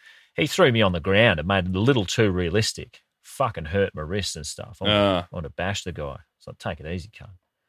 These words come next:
Speaker 1: It's a long
Speaker 2: Yeah.
Speaker 1: shot.
Speaker 2: Did you have any lines in it?
Speaker 1: Uh, yeah, I can't remember what the lines were, but yeah, a couple of, you know, "Leave me alone, you bastards. What do you want?"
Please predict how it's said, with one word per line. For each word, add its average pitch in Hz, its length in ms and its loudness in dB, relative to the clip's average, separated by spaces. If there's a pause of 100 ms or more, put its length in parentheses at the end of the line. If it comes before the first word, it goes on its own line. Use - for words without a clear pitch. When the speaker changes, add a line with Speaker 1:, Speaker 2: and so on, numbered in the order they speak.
(120)
Speaker 1:
It's - 80 -20
a 78 40 -12
long 78 80 -4
Speaker 2:
Yeah. 92 140 4
Speaker 1:
shot. - 280 -8 (580)
Speaker 2:
Did 123 140 2
you - 60 6
have 143 160 4
any 123 120 -2
lines 113 460 2
in 135 80 -2
it? 208 140 -4 (180)
Speaker 1:
Uh, 139 300 6
yeah, 143 200 6
I 110 40 4
can't 156 200 2
remember 110 180 0
what 87 80 0
the 92 60 -6
lines 92 300 -2
were, 95 220 0
but 87 100 -12
yeah, 101 160 -2
a 85 60 -2
couple 87 320 -4
of, 71 120 -8 (240)
you 85 120 -12
know, 78 180 -10 (240)
"Leave 87 180 -4
me 80 60 -10
alone, 82 240 -8
you 78 60 -10
bastards. 82 560 -10
What 87 80 -8
do 80 60 -10
you 76 100 -10
want?" 82 220 -10